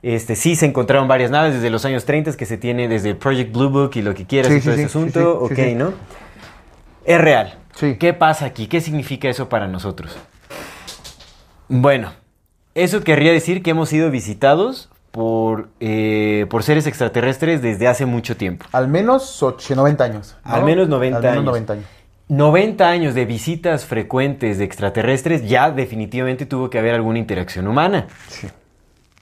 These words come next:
Speaker 1: Ya definitivamente tuvo que haber investigación acerca de la tecnología extraterrestre y también una implementación de esa tecnología en, en los go-, en, por lo menos en el gobierno de Estados Unidos, porque eso es de lo que tenemos información,
Speaker 2: Sí.
Speaker 1: que también me parecía muy extraño, ¿no? Muchos críticos de esta información decían, "Bueno, ¿y por qué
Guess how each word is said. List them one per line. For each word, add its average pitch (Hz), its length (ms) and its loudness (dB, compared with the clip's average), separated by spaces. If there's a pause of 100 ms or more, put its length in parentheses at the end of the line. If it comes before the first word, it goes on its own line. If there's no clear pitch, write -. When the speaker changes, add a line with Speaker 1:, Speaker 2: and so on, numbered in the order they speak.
(300)
Speaker 1:
Ya 139 420 4
definitivamente 117 760 -4
tuvo 147 260 -4
que 131 80 -2
haber 127 120 2
investigación 123 600 0
acerca 131 320 0
de 120 80 4
la 110 120 0
tecnología 98 400 -4
extraterrestre 139 680 2
y 123 140 -4
también 113 360 -2
una 120 180 -4
implementación 101 600 -2
de 113 60 0
esa 107 160 -4
tecnología 95 640 -2
en, 87 220 -4
en 87 140 -4
los 87 100 -6
go-, 87 160 -6
en, 90 320 -6 (220)
por 120 160 2
lo 135 140 4
menos 202 320 2
en 139 100 -2
el 127 80 -2
gobierno 131 240 0
de 143 60 -2
Estados 135 240 -2
Unidos, 147 200 -4
porque 123 240 -6
eso 123 100 -2
es 135 40 -2
de 135 80 0
lo 107 140 -4
que 98 80 -8
tenemos 98 340 -8
información, 123 460 -2
Speaker 2:
Sí. 131 60 -2 (200)
Speaker 1:
que 135 100 0
también 151 180 4
me 156 40 2
parecía 143 320 2
muy 147 160 -2
extraño, 139 400 -2
¿no? 151 140 -2 (400)
Muchos 160 400 2
críticos 160 480 0
de 135 80 4
esta 131 160 0
información 127 460 -2
decían, 127 340 -2
"Bueno, 151 180 4
¿y 147 60 2
por 131 420 0
qué 160 380 0